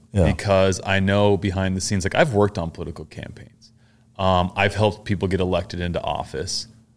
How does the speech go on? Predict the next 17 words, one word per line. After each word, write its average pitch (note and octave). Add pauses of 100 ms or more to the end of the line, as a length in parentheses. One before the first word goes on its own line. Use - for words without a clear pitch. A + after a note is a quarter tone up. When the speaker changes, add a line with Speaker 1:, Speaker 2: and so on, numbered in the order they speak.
(140)
Speaker 2:
Um, F2+
and G2
I F2+
know F#2 (100)
Speaker 1:
Any G2+
of F#2+
'em F2+
you're E2
ashamed G2+
to G2+
have G2
done G2+
that G#2
Speaker 2:
No, G2+
Speaker 1:
for? G#2
Yeah. F#2+
Speaker 2:
because G2